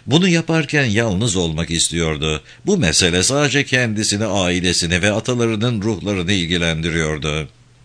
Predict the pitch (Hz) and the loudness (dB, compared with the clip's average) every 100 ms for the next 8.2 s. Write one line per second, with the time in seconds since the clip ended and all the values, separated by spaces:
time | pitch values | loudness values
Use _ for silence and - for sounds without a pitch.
0 | - - - - - - - - - 160 | -20 -20 -20 -20 -20 -20 -20 -8 4 4
1 | 180 - 156 143 147 107 117 98 95 80 | 4 0 -2 0 0 2 0 2 0 0
2 | 78 73 73 71 71 67 - - - 196 | 0 -2 -2 -2 -4 -6 -18 -6 0 2
3 | 123 82 73 73 78 92 117 120 135 123 | 2 0 0 0 0 2 0 0 -2 -2
4 | 139 127 120 98 110 113 110 90 95 76 | -2 0 -2 -2 -2 0 2 0 -2 -2
5 | 85 82 90 - 78 78 80 76 76 69 | -2 -2 -2 -2 -2 -2 -2 -2 -4 -4
6 | 73 69 - - _ - - 78 82 76 | -4 -6 -14 -20 _ -6 -4 -2 -4 -6
7 | - 78 82 76 78 69 71 - - 76 | -8 -4 -2 -2 -4 -4 -4 -4 -4 -6
8 | 69 | -6